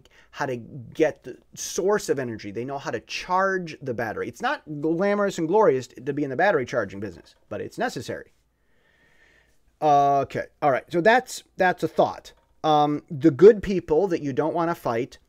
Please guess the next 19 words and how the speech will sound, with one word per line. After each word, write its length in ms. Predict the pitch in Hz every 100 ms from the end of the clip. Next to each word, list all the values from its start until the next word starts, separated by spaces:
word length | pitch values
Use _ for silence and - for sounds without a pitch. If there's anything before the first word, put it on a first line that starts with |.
| _ _
are 100 | 135
usually 420 | 120 127 139 135 131
gonna 200 | 131 117
be 160 | 117
the 100 | 113
battery 400 | 139 202 190 123
chargers. 680 | 101 110 92 73 - - - _ _ _ - _ _ - - - _ _ -
Um, 680 | 131 127 123 120 120 120 117 - _ _ _ _ _ _ _ _ _ _ _ _ - - - -
uh, 260 | 127 123
yeah, 280 | 143 151 113
see, 160 | 117 123
it, 120 | 117
it's, 320 | 135 - -
um, 220 | 117 107 -
making 400 | 147 160 175 156
battery 280 | 156 151 135
chargers 380 | 143 131 147
is 120 | 123 -
simpler, 460 | 214 196 190 233